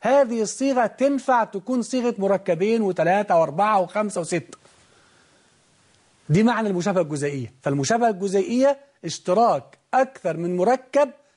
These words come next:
في صيغة جزيئية واحدة. بمعنى لو أنا جيت قلت لك الصيغة الجزيئية سي تو اتش سكس او.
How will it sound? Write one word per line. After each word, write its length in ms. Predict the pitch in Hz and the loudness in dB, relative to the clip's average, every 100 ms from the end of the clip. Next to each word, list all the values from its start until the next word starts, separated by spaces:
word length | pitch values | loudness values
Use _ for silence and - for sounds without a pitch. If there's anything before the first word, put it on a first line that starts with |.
| _ | _
في 180 | 175 160 | -6 -6
صيغة 500 | - 240 196 151 139 | -2 -2 0 0 0
جزيئية 840 | 135 170 156 180 175 254 254 214 | 0 0 2 0 0 0 2 4
واحدة. 480 | 185 160 165 123 - - - - - - | 2 0 -6 -10 -12 -20 -20 -20 -12 -2
بمعنى 540 | 190 220 180 175 247 - - _ _ | 0 0 -2 -2 -4 -6 -16 _ _
لو 180 | 156 202 | 0 2
أنا 140 | 277 | 2
جيت 200 | 247 302 | 0 -2
قلت 220 | 285 233 240 | -2 0 2
لك 400 | 262 262 - - _ _ _ _ - 190 | 2 0 -8 -20 _ _ _ _ -6 -2
الصيغة 360 | - 269 247 | 2 2 2
الجزيئية 840 | 202 165 190 180 185 226 240 240 226 | 0 -4 -6 -4 -4 -2 2 2 0
سي 420 | - - 233 208 | -2 0 0 -2
تو 460 | - 208 233 277 285 _ _ _ _ _ - - - - _ - - - - - - _ - - | -2 0 2 2 -2 _ _ _ _ _ -20 -20 -20 -20 _ -18 -14 -12 -12 -12 -16 _ -10 -4
اتش 280 | 190 - 185 | -2 -2 -2
سكس 460 | - 240 - - | -2 -2 -2 -6
او. 280 | 196 190 127 | -2 0 0